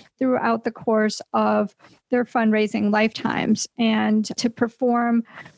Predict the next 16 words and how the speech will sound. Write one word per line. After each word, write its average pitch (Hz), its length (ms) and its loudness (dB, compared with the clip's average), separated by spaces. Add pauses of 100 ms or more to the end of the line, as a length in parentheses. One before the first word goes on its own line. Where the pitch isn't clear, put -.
(140)
this 233 200 -2
linguistic 294 480 0
analysis, 233 560 0
we 240 100 2
leveraged 240 680 0
a 226 280 2
groundbreaking 247 680 0
theory 220 480 0
of 226 160 -2
goal 226 300 0
orientation 214 800 0
known 214 280 2
as 220 240 -2
regulatory 220 520 0
focus 302 420 -2
theory 262 480 0